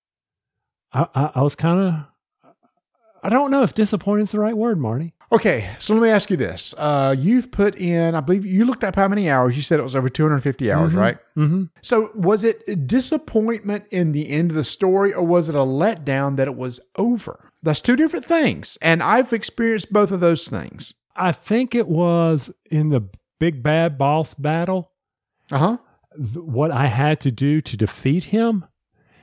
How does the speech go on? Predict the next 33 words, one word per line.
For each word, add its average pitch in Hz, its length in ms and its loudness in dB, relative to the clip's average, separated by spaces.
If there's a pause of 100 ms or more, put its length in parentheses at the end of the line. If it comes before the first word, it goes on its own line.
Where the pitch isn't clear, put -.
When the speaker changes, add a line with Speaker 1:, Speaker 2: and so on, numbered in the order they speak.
(340)
Speaker 1:
was 127 300 0
kind 175 520 0
of 151 280 0 (1080)
a 151 100 2
disappointment. 117 760 0 (840)
Okay. 123 200 0
Speaker 2:
Okay. 127 320 0 (400)
Speaker 1:
I, 147 60 -4
I 143 160 0
was 147 160 0
expecting 262 420 -2
a 254 80 0
little 240 180 0
more. 190 520 -2
Speaker 2:
It 147 40 -8
wasn't 160 260 0
very 139 140 0
challenging. 95 520 -6 (120)
Speaker 1:
No, 247 180 0
it 190 100 0
was 160 160 0
very 175 440 0
challenging 147 460 0
'cause 147 180 0
I 135 60 0
couldn't 180 260 -2
Speaker 2:
Oh. 220 60 0
Speaker 1:
do 196 160 0
it 156 40 0
very 110 300 0
well. 87 360 -4 (640)
Speaker 2:
Oh, 131 300 -2
okay. 147 460 -2